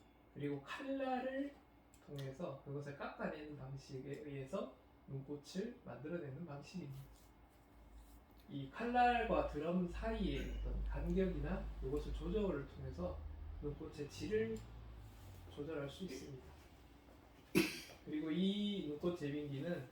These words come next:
일반 재빙기보다 비교적 단순한데, 하카스 전자변이라든지 에바 센서나 빈 센서 같은 부품들이 없기 때문에 그렇습니다. 최근에는 이러한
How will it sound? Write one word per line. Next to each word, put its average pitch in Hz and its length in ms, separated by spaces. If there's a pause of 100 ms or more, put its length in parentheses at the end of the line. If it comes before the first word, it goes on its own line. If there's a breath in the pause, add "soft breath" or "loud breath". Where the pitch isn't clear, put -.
(140)
일반 185 420
재빙기보다 135 880
비교적 170 400
단순한데, 135 840 (500)
하카스 208 340
전자변이라든지 139 1120 (400)
에바 131 180
센서나 143 600
빈 151 140
센서 175 260
같은 147 320
부품들이 147 680
없기 - 340
때문에 143 360
그렇습니다. 127 540 (1120)
최근에는 185 1120
이러한 139 420